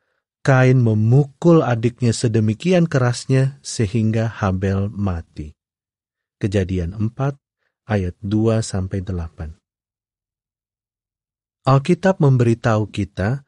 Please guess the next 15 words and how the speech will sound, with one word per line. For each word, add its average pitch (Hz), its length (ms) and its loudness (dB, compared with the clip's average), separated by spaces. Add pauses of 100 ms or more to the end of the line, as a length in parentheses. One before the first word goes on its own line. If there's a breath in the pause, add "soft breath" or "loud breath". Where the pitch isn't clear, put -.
(220)
bahwa 117 400 -2
ada 117 240 0
pelajaran 117 640 0
khusus - 560 -4
yang 110 120 -2
harus 110 280 -2
kita 107 320 -6
tarik 98 400 -4
dari 98 240 -2
peristiwa 104 720 -6
itu. 95 400 -10 (1120)
Tahukah 92 400 -4
kamu 127 400 0
apa 139 240 -4
itu? 139 400 -10